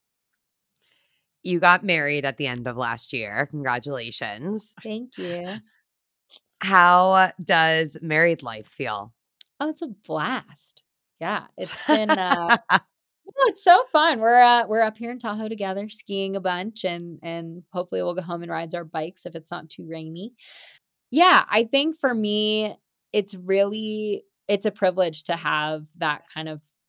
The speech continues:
Speaker 2: partnership in my life. And I feel really grateful that, you know, we met, uh, when I was a freshman on the mountain bike team. So Will, my husband, is someone that's really, like, been a part of my life for a very long time and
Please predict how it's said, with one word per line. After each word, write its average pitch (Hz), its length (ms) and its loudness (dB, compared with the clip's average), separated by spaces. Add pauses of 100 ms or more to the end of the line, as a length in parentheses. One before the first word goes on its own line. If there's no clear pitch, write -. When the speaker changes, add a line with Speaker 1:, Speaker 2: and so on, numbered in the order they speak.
Speaker 2:
partnership 156 640 -6
in 156 140 -10
my 143 160 -8
life. 147 400 -6 (100)
And 160 140 -12
I 151 80 -8
feel 156 420 -2
really 151 300 -6
grateful 151 480 -6
that, 143 280 -10 (560)
you 196 120 0
know, 180 80 0
we 170 160 -6
met, 165 520 -8 (140)
uh, 160 260 -2
when 170 160 -6
I 156 80 -6
was 160 120 -8
a 160 80 -12
freshman 170 840 -4
on 170 260 -4
the 175 280 -4
mountain 190 240 -2
bike 180 180 2
team. 156 280 -14 (200)
So 165 600 2
Will, 175 560 2
my 165 160 -4
husband, 170 380 -8
is 165 140 -12
someone 160 280 -8
that's - 360 -12 (400)
really, 208 360 8
like, 165 220 0
been 185 180 4
a 165 40 -8
part 165 220 -2
of 160 80 -8
my 147 140 -8
life 135 360 -10
for 185 100 -2
a 180 60 -2
very 180 220 -4
long 185 200 -6
time 202 600 -6
and 156 260 -8